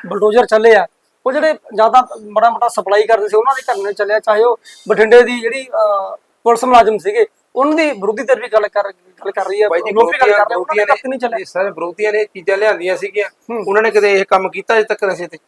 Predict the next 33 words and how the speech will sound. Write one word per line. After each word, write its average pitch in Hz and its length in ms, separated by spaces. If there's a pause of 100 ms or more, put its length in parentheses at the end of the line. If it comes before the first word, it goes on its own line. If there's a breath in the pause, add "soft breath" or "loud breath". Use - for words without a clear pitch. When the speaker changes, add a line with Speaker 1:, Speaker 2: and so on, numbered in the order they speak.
(140)
Speaker 1:
ਹੂੰ। 214 200 (220)
Speaker 2:
ਪਹਿਲੀ 226 260
ਸਰਕਾਰ 165 460
ਆ 170 80
ਜਿਹੜੀ 202 240
ਪਿੰਡਾਂ 175 260
'ਚ 147 60
ਜਾ 135 220
ਰਹੀ 127 220
ਆ, 117 40 (340)
ਆਪਦੇ 185 200
ਪ੍ਰਸ਼ਾਸਨ 175 460
ਨੂੰ 175 100
ਸਾਰਿਆਂ 180 220
ਨੂੰ 208 60
ਲੈ 185 100
ਕੇ 175 120 (240)
ਜਾ 160 140
ਰਹੀ 190 180
ਆ। 175 80 (160)
Speaker 1:
ਹੂੰ। 208 160 (160)
Speaker 2:
ਅੱਜ 185 120
ਤੱਕ 202 300
ਕਿੰਨੀਆਂ 190 300
ਸਰਕਾਰਾਂ 175 420
ਹੋਈਆਂ, 156 260
ਕੋਈ - 160
ਨਸ਼ੇ 175 240
ਦੀ 185 140
ਮੈਂ 190 140
ਬਿਸਤਰ 170 320
ਚੱਲੀ 202 300
ਆ? 202 60